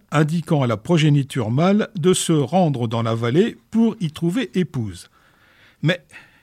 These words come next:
quelle est cette vallée favorable à la quête d'une épouse ? Il n'y a pas beaucoup de sites répondant à l'appellation vallée dans la zone citée plus haut, là où la plupart des cours d'eau ne sont qualifiés que de rues. Après un rapide inventaire,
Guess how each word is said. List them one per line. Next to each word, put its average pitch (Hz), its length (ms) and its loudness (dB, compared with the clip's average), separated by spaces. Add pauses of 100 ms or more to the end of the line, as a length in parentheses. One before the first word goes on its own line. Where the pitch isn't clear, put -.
(160)
quelle 127 160 -4
est 220 80 6
cette 185 240 2
vallée 165 320 4
favorable 139 640 0
à 117 60 -2
la 113 120 -4
quête 170 280 0
d'une 139 180 0
épouse ? 135 460 -4 (460)
Il 117 40 -12
n'y 98 80 -10
a 95 40 -12
pas 151 180 0
beaucoup 151 260 0
de - 40 -8
sites - 360 0
répondant 151 460 0
à 135 60 4
l'appellation 127 640 0
vallée 160 380 4
dans 160 180 2
la 131 160 2
zone 170 280 4
citée 160 400 -2
plus 175 220 2
haut, 101 200 2 (840)
là 135 300 0
où 127 100 -4
la 113 140 -2
plupart 127 400 -2
des 120 120 0
cours 123 260 -6
d'eau 170 160 2
ne 131 100 2
sont 120 180 -4
qualifiés 120 460 -4
que 147 100 -4
de 117 140 -2
rues. 117 440 -2 (1160)
Après 160 320 -2
un 120 140 0
rapide 131 380 -4
inventaire, 190 680 0